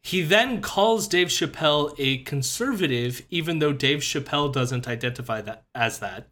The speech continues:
And he's like, "Even though Dave Chappelle does not identify as conservative, he really is conservative." And I actually think, uh, Ezra might be right about <laughs> that. Uh,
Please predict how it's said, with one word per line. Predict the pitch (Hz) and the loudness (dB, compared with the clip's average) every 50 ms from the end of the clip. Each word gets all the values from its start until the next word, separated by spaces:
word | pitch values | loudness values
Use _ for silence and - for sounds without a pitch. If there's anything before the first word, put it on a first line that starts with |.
| _ _ _ _ _ _ _ _ _ _ _ _ - | _ _ _ _ _ _ _ _ _ _ _ _ 0
And | 143 151 | 0 2
he's | 151 143 147 | 2 2 4
like, | 160 156 151 - - | 2 2 2 0 2
"Even | 262 294 285 302 269 | 2 2 4 4 4
though | 247 247 226 | 4 4 4
Dave | - 190 185 196 185 | 4 4 4 4 2
Chappelle | 185 - - 196 - - 165 165 170 165 | 2 2 0 0 2 2 2 2 2 2
does | 139 147 131 123 | 0 0 2 4
not | 151 147 147 | 4 4 4
identify | 131 127 127 147 143 156 151 - 170 156 | 4 2 2 2 0 2 2 2 2 2
as | 156 165 160 - | 2 2 0 -2
conservative, | - 156 147 - 175 170 160 165 165 156 | -2 -2 -2 0 0 0 2 2 0 0
he | - 160 160 | 0 0 0
really | 160 208 240 208 180 151 143 | 2 2 2 2 2 2 4
is | 143 135 127 | 2 2 0
conservative." | - 143 127 - - 120 107 101 101 101 101 101 - _ _ _ _ _ _ _ - | -2 -6 -6 -6 -6 -6 -8 -8 -10 -12 -12 -14 -16 _ _ _ _ _ _ _ -2
And | - 175 | 2 2
I | 214 285 | 4 4
actually | 359 359 - 339 311 226 180 | 4 2 2 2 2 2 0
think, | - - - 190 196 175 - | 0 2 2 2 2 2 2
uh, | 202 196 190 185 190 190 185 180 - | 2 4 4 4 4 4 2 2 0
Ezra | 156 175 165 151 170 156 | 0 0 2 2 0 2
might | 135 127 147 139 | 2 0 0 0
be | - 143 | -2 -2
right | 120 123 135 151 | 0 0 0 0
about | 180 - - 208 - - - 831 906 | 0 0 0 -2 -2 -2 0 2 4
<laughs> | 906 855 | 4 4
that. | 784 - - - - 415 - 880 831 - 415 - - - _ - - - - - - _ _ - | 4 2 0 -2 -6 -6 -6 -4 -2 -2 -2 -2 -4 -16 _ -14 -14 -14 -14 -16 -20 _ _ 2
Uh, | - 165 156 | 2 2 2